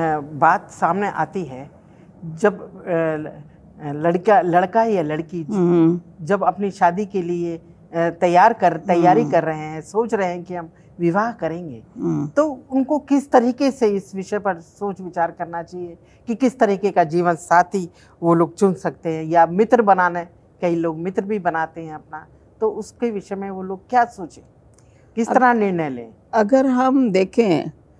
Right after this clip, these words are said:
Speaker 2: पहली शुरुआत जो है वो मित्र या दोस्त बनाने से ही शुरू
Speaker 1: जी,
Speaker 2: होती है।
Speaker 1: हाँ।
Speaker 2: और कभी-कभी ऐसा आता है, शुरू में हमें लगता है कि हाँ, हमें परखना चाहिए
Speaker 1: जी।
Speaker 2: कि ये इंसान मेरे लायक है कि नहीं।
Speaker 1: जी।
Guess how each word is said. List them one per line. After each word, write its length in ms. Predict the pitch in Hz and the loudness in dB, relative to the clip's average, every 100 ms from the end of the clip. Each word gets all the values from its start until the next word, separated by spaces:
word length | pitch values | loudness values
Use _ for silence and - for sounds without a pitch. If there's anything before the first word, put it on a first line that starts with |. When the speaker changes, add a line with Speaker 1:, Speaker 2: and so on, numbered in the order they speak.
| - - _ _ _ - | -20 -20 _ _ _ 4
Speaker 2:
पहली 320 | 214 240 269 | 4 6 2
शुरुआत 520 | - 226 220 240 240 | 2 4 6 6 4
जो 140 | 214 | 2
है 160 | 233 233 | 2 2
वो 180 | 226 240 | 2 0
मित्र 580 | 208 202 214 214 220 214 | 0 -2 0 2 2 0
या 200 | 190 202 | 0 0
दोस्त 360 | 175 202 196 | 2 0 0
बनाने 420 | 190 190 165 175 185 | 0 2 2 0 0
से 160 | 214 | 2
ही 160 | 214 220 | 2 2
शुरू 180 | 143 185 | 0 2
Speaker 1:
जी, 60 | |
Speaker 2:
होती 300 | 165 143 127 | 2 0 2
है। 160 | 208 - | 2 2
Speaker 1:
हाँ। 220 | - - _ _ _ _ _ _ _ _ - | -2 -18 _ _ _ _ _ _ _ _ 2
Speaker 2:
और 180 | 220 226 | 4 4
कभी-कभी 520 | 247 247 277 285 285 | 4 4 2 2 4
ऐसा 240 | 240 254 | 4 6
आता 240 | 202 180 214 | 6 6 2
है, 60 | |
शुरू 260 | 220 247 254 | 2 2 2
में 140 | 254 | 2
हमें 220 | 240 226 | 2 2
लगता 300 | 214 202 - | 2 2 2
है 60 | 214 | 2
कि 160 | 196 190 | 2 -2
हाँ, 440 | 180 175 165 190 _ _ _ _ - | 0 0 0 -4 _ _ _ _ -2
हमें 260 | 202 214 | 0 2
परखना 440 | 214 180 175 214 233 | 2 2 2 0 2
चाहिए 400 | 208 170 170 202 | 4 4 4 2
Speaker 1:
जी। 420 | - - 151 - - | -4 -18 -20 -18 -4
Speaker 2:
कि 60 | 220 | -2
ये 400 | 180 202 233 269 | 4 8 8 6
इंसान 600 | - 196 185 185 190 220 | 2 -2 0 2 2 4
मेरे 260 | 185 190 | 4 4
लायक 260 | 180 170 185 | 4 2 2
है 120 | 185 151 | -2 -2
कि 160 | 196 | 0
नहीं। 180 | 165 - - - | 0 0 -8 -20
Speaker 1:
जी। 160 | 151 | -20